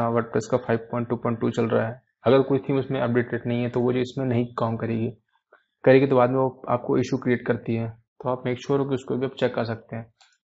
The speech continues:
तो चलिए मैं इसमें से राइट कर लेता हूँ, मैं यहाँ से कॉपी कर लिया। ओके, मैं भी यहाँ पर आ गया हूँ। तो अब देखते हैं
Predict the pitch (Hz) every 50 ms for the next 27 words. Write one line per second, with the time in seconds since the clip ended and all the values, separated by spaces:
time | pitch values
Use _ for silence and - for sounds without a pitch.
0 | _ _ _ _ - 127 120 120 123 123 123 - - 123 120 131 131 131 127 127
1 | 131 135 135 - - - _ - - 120 - - 127 127 123 - 131 127 123 120
2 | 120 117 117 - - - 123 120 117 117 117 117 - 120 120 135 151 143 _ _
3 | _ _ _ _ _ _ _ _ _ _ _ _ _ _ _ _ - - - 123
4 | 120 120 120 117 - 131 123 - 120 123 - 127 120 - 127 123 120 120 123 131
5 | 151 156 - - _ _ _ _ _ _ _ _ _ _ _ _ _ _ _ _
6 | _ _ _ _ - - 127 143 156 - - _ _ _ _ _ _ _ _ _
7 | - _ _ _ _ _ _ _ _ _ _ _ _ _ _ _ _ - 151 131
8 | 117 120 123 120 117 117 117 123 120 117 117 117 117 120 127 143 147 - - _
9 | _ _ _ _ _ _ _ _ _ _ _ _ _ _ _ _ _ - - -
10 | - 123 120 123 117 117 113 - - 123 127 127 131